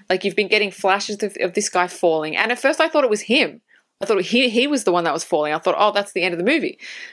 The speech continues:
Um, and then you see this V H S tape, and then it's like, "Oh, it's his brother." But, like, I don't know. Like, I just didn't, I didn't care. And I was like, "I don't care for that storyline." I wish,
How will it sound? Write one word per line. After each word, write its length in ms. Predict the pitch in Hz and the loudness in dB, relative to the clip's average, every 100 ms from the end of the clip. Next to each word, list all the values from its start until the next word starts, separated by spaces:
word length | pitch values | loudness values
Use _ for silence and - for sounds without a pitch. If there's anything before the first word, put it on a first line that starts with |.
| - | -6
Um, 220 | 180 185 | -2 0
and 140 | - 196 | 0 0
then 100 | 214 | 0
you 100 | 214 | 0
see 200 | 214 190 | 0 0
this 160 | 180 | 0
V 180 | 175 185 | 0 2
H 180 | 156 143 | 2 2
S 220 | 214 214 | 0 -2
tape, 580 | - 208 185 180 180 - - | -4 0 2 4 2 -2 -6
and 220 | 175 170 | -2 2
then 200 | 175 170 | 0 0
it's 180 | 156 - | -2 -2
like, 160 | 165 | 0
"Oh, 160 | - 175 | 4 2
it's 120 | 165 | 2
his 120 | 180 165 | -2 0
brother." 480 | 165 156 165 160 - | 0 2 2 0 0
But, 280 | 165 - | 0 0
like, 280 | - 160 160 | 0 -2 0
I 120 | - | 0
don't 160 | 196 208 | 0 0
know. 240 | 160 151 139 | -2 -2 -2
Like, 200 | 143 147 | -2 0
I 80 | 151 | -2
just 260 | 160 151 | -4 -8
didn't, 400 | - 147 127 - _ - | -6 -6 -6 -12 _ -10
I 60 | |
didn't 240 | 165 165 143 | -6 -6 -6
care. 280 | - 127 135 | -2 0 2
And 120 | 147 | 0
I 20 | |
was 120 | 151 | -2
like, 120 | 147 - | -2 0
"I 80 | - | 0
don't 180 | 254 233 | 0 0
care 160 | 254 | -2
for 120 | 269 | 2
that 160 | 208 - | 0 0
storyline." 520 | - 165 180 160 151 | 2 4 4 2 -2
I 120 | 160 | 0
wish, 300 | 165 208 214 | 2 2 0